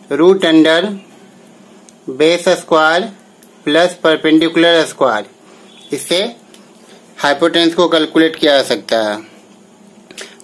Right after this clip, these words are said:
तो बस पाइथागोरस थ्योरम इतना ही सिंपल है। इसके अगले वीडियो में मैं पाइथागोरस थ्योरम को प्रूव करके दिखाऊंगा कि उसे कैसे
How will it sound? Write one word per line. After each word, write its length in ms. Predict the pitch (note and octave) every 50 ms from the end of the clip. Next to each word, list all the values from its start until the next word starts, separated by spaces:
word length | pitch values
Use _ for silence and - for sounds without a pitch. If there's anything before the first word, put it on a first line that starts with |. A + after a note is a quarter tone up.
| -
तो 80 | D3+ D#3
बस 200 | F3 F#3+ F#3 - -
पाइथागोरस 640 | D#3 D3+ D#3+ D#3+ E3 F3+ F#3 F#3 F#3+ G3 G3+ G3 G3
थ्योरम 320 | F#3 F3+ F3 F#3 F3+ F3+ E3+
इतना 220 | E3 E3+ E3+ F3
ही 140 | F3+ F#3+ F3+
सिंपल 420 | F#3 F#3 F3 E3+ E3 F3 F3 E3+ E3+
है। 280 | E3+ F#3 A#3 A#3+ - - - - - - - - - - - - -
इसके 220 | D#3+ D#3+ - F3+
अगले 300 | E3 D#3+ D#3+ E3+ F#3 F#3+
वीडियो 340 | F3+ F#3 F3+ F3+ F#3 F#3+ F3+
में 320 | F3 F3 E3+ F3 G3+ A#3+ - - - - - - - - - -
मैं 120 | D#3 D3+
पाइथागोरस 640 | D3+ D3+ D3 D3 - F3 E3+ E3 E3+ F3+ F3+ F3 -
थ्योरम 260 | F3+ F3 F3 F3 E3+
को 100 | E3 F#3
प्रूव 280 | E3 - D#3+ E3+ F3 E3
करके 300 | E3 F#3 E3+ E3 D#3+ F3
दिखाऊंगा 600 | E3 E3 E3 E3 F3 E3 D#3+ D#3+ D#3+ D#3+ E3 F3 G3+ G3+ G3 - - -
कि 80 | E3
उसे 280 | E3+ D#3+ D3 - F3+ E3+
कैसे 400 | F3 - E3 D#3+ D#3 - G3 G3